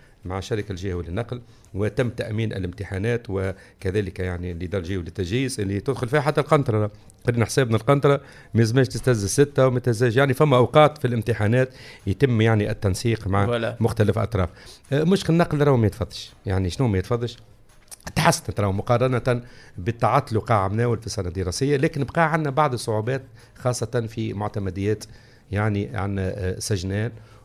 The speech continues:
Speaker 1: و-، و-، وغزالة، وبدرجة أقل، بدرجة أقل يعني، آه، ماتر. تعرف اللي، آه، آه، آه، آه، آه، المعتمديات هذه فيها عديد المؤسسات التربوية، يعني، آه، سجنان،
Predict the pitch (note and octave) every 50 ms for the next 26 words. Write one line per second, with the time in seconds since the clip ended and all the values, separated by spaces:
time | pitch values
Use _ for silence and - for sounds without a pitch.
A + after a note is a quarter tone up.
0 | - - F2+ F2+ F2+ F2+ - A2 G2 F2+ F#2 F2+ E2 E2+ F2+ E2 G#2+ A2+ A#2+ B2
1 | C#3 C#3+ - - - - - - - - G2 G#2+ C3 C#3+ D3 B2+ G#2+ A2+ B2+ A#2
2 | E3+ E3 D3 A#2+ F#2 G#2 G2 - B2+ C3 B2+ A#2 G2+ A2 A2+ A#2 G2+ F#2+ F#2 F2+
3 | - - A2 G#2+ G2+ G2 G2+ G2+ F#2+ G2 G2 G2 - G2+ F2+ F2+ F2+ D#2+ F2 F2+
4 | E2 - F#2+ - - A#2+ B2 A#2 A2 A2+ - G2+ G2 G#2 G#2 G#2 G2 G2 G#2 -
5 | - - - - - - F#2 F#2+ G2 - - G2+ G2 F#2 F#2+ F#2+ G2 G2 - F#2+
6 | F#2+ - F#2 F2+ F#2 - - G2 F#2 F2 F2+ F#2+ F#2+ G#2+ A#2 A2+ A#2+ A2 G#2+ A#2
7 | A#2 A2+ - B2 C#3+ E3 D#3 - - E3+ D#3+ D3+ D3 D3 C#3 F3 F3+ D3 D#3+ D3
8 | D#3 D3 D3 C3 - - C#3 - - B2+ A#2 A2+ A2 G2+ F2 F2 F#2 F#2 G2 G2
9 | F#2+ - - - - - - - G#2+ G2 F#2+ - - A2+ F#2 G#2+ A#2+ C3 E3 F3+